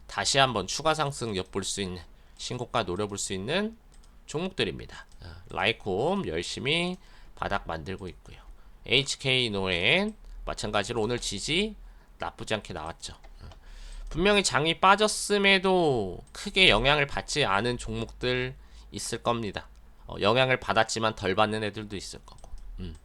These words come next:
그래서 지금은 딱 걸러야 하는 종목은 일단은 반도체. 어, 요쪽은 최대한 조심하시길 바라고요. 바이오 섹터는 아직 뭐 이제 구월 달에 학회나 이런 게 있긴 하지만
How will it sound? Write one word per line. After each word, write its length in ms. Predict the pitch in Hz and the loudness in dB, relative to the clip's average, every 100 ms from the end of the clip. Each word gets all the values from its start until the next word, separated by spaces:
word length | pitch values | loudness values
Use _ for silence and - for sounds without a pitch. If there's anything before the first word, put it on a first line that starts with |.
| - - - - | -20 -20 -20 -10
그래서 140 | 107 | -4
지금은 680 | - 143 165 175 175 170 170 | 0 0 2 4 4 4 4
딱 160 | 175 - | 2 2
걸러야 500 | - 127 165 170 165 | 2 6 8 8 6
하는 500 | 160 165 139 143 107 - - - - - - - - - - | 4 0 0 -2 -6 -14 -16 -16 -16 -16 -18 -20 -20 -20 -8
종목은 420 | 117 139 139 123 | -4 0 2 2
일단은 380 | 110 131 120 107 | 2 2 0 -2
반도체. 720 | - 98 107 156 - - - - - - - - | -4 -4 -2 -2 -2 -6 -8 -14 -16 -18 -20 -16
어, 200 | 87 82 95 | -12 -8 -4
요쪽은 680 | 113 - 123 117 117 117 | -4 -2 0 2 2 0
최대한 520 | 113 151 139 127 120 120 | -2 0 2 4 4 0
조심하시길 1160 | - 90 98 113 110 123 113 92 107 165 190 - - - - | -6 -6 0 0 2 -2 -2 0 2 2 0 -6 -18 -18 -10
바라고요. 580 | 92 95 95 95 120 95 - - - | -2 0 0 -2 -2 -4 -14 -20 -10
바이오 420 | 107 120 185 214 | 4 6 8 4
섹터는 880 | - 196 - 196 185 160 156 165 123 | 2 -2 0 2 2 4 4 4 2
아직 320 | 90 98 117 | 0 0 -2
뭐 180 | 104 98 | -2 -4
이제 120 | 95 | -4
구월 380 | 101 - 123 135 | -8 -2 0 2
달에 180 | 131 117 | 2 2
학회나 400 | 160 - 196 170 | 0 -2 -2 0
이런 260 | 98 113 113 | 0 0 -4
게 80 | |
있긴 300 | 92 - 107 110 | -10 -8 -8 -4
하지만 560 | 151 - 104 123 95 | -4 -4 -4 -4 -6